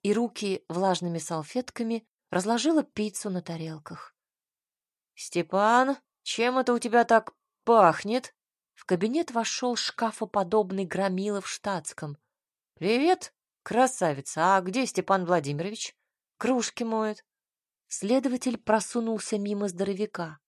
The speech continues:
«У тебя, Данила, нюх, как у собаки. Не успеешь чаю налить, ты уж на пороге. А что отмечаем? В честь чего такие <laughs> разносолы?»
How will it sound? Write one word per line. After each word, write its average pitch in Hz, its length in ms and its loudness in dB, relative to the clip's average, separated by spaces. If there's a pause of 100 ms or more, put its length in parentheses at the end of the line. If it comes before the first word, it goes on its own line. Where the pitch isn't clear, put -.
(240)
«У 147 80 -10
тебя, 220 560 4 (320)
Данила, 247 540 4
нюх, 269 640 0 (140)
как - 420 -2
у 190 60 -6
собаки. 180 760 2 (440)
Не 196 160 2
успеешь 269 500 0
чаю 294 340 0
налить, 170 380 0
ты 269 100 4
уж 240 200 0
на 214 120 0
пороге. 151 600 2 (800)
А 156 60 -12
что - 240 2
отмечаем? 262 680 0 (240)
В - 80 -20
честь - 320 0
чего 175 340 2
такие 170 460 -4 (200)
<laughs> - 200 -20
разносолы?» 156 880 0